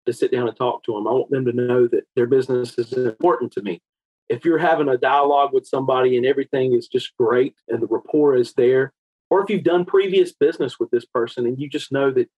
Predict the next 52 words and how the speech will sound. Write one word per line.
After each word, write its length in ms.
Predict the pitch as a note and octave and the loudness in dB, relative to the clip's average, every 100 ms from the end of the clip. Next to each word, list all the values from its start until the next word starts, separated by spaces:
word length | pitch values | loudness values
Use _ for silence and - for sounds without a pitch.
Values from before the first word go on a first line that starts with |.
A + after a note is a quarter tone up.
| _ | _
you 100 | C3 | -8
guys 280 | C3+ C3+ B2+ | -2 -2 0
already 300 | C3+ C3+ B2 | 2 2 0
connect, 400 | - A#2+ A#2 A2 - | -2 -4 -4 -6 -2
they 200 | C3+ B2+ | 0 0
understand 600 | D3 C#3 B2+ - C3+ B2+ | 0 0 -2 -2 -2 -2
and 80 | A2+ | 0
know 160 | B2 B2+ | 2 2
what 160 | A#2+ | 2
they're 100 | A#2+ | 0
gonna 180 | A#2 A#2+ | 0 -4
get 280 | A2 A2+ - _ _ _ - | -2 -2 -4 _ _ _ -4
when 160 | C#3+ | 0
dealing 260 | C#3 D3 C#3 | 2 2 2
with 140 | A#2+ B2 | 0 0
you 240 | C#3+ D#3 | 0 0
and 120 | A#2+ | 0
dealing 200 | B2+ B2 | 2 2
with 140 | A2+ G#2+ | 0 -4
your 120 | G2 | -6
company, 460 | B2+ C3 - D3 - _ _ _ F3+ | -4 -4 -4 -6 -8 _ _ _ -10
it's 100 | F3+ | -4
probably 260 | - F3 | 0 0
not 260 | D#3+ D3 - | 0 -2 -2
necessary 680 | C#3 C#3 C#3+ C3 C#3 C3+ B2 | -2 -2 -2 -2 2 2 2
to, 260 | - A#2+ G#2 _ _ _ C3 | 0 -2 -2 _ _ _ -4
to 60 | |
jump 280 | B2 C#3+ C3 | -2 -2 -2
on 120 | B2 | -2
the 100 | A2+ | -4
plane 380 | - B2 A2+ G#2+ | -4 -4 -4 -6
or 80 | G#2 | -6
jump 260 | C#3+ C3 | -4 -4
behind 320 | A#2+ A#2 B2+ A2+ | -4 -2 -2 -4
the 60 | |
steering 380 | - C3 B2+ A#2+ | -2 0 0 2
wheel. 300 | A#2+ A2 - _ _ _ - | 2 2 -4 _ _ _ -2
But 140 | C3+ | 0
I 100 | C#3 | 0
think 260 | F3 D#3+ C#3+ | 0 0 0
relationships 720 | C#3 D3+ C#3+ C#3 C3 A#2 - | 2 0 0 -2 -2 -2 -4
matter. 380 | A2 C#3+ - - | -2 -2 -4 -4
Relationships 580 | C3 D3+ D#3+ D3+ D#3 - | 0 2 0 -2 -2 -2
matter 300 | D3+ D3 C#3 | 0 2 2
in, 140 | A#2 - | 0 -2
in 160 | A#2+ B2 | 0 2
all 200 | B2+ E3+ | 2 4
businesses, 520 | C#3+ B2 A#2+ - A#2+ - | 2 2 -2 -2 -2 0
but 120 | B2 | 0
they 80 | B2 | 2
really 300 | D#3+ E3+ D3+ | 4 4 2
matter 480 | C#3 B2+ B2+ A#2+ | 2 2 2 0